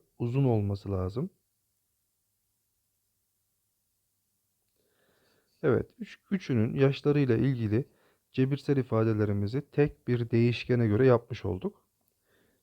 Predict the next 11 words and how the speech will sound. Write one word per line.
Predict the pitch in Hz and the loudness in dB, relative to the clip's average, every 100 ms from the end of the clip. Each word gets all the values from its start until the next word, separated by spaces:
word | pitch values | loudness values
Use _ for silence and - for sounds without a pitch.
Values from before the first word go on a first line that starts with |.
| _ _ - | _ _ 0
Ve | 151 185 214 _ | 2 2 0 _
son | - 165 160 | -6 0 2
kısma | - 135 110 | 0 -6 -4
geldik. | 107 101 131 185 - | -2 -2 -2 -8 -8
Üçünün | 147 - 175 196 185 | -8 -2 0 2 2
boylarının | 143 139 139 139 143 170 185 | 4 4 4 2 2 0 -2
toplamı | - 120 - 113 151 131 | -4 -4 -2 -2 -2 0
beş | 131 156 - | 0 0 -4
metre | 120 117 147 | -4 -2 2
olduğuna | 131 120 117 117 120 | 2 2 0 0 0
göre. | 113 101 92 | 0 0 -2